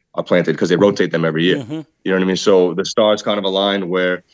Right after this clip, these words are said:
Speaker 1: you know, uh, the cornfield was planted in the right field, the potato field was in the right spot. So I was able to get myself in position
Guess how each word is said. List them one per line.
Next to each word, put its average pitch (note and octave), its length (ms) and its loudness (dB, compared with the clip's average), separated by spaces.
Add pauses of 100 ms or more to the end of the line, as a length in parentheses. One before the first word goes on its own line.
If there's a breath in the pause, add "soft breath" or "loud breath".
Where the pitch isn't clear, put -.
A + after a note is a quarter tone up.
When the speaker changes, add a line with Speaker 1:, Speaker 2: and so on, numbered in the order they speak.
(240 soft breath)
Speaker 1:
you G2 100 -2
know, F2+ 180 2
uh, D#2 300 0
the - 120 -6
cornfield G#2 500 0
was F2+ 120 -6
planted G2 380 0
in F2+ 60 -4
the F#2 60 -4
right F#2+ 240 0
field, G2 340 0
the F2+ 40 -6
potato G2+ 300 -2
field G2 180 -2
was F#2 140 -6
in F2+ 60 -8
the F#2 60 -4
right F#2 160 0
spot. F2+ 460 -2 (140)
So F#2 180 0
I F#2 40 4
was F#2+ 120 -2
able G2 240 0
to F#2+ 140 -6
get G2 200 -2
myself F#2 440 -2
in F2 80 -6
position F#2 500 -2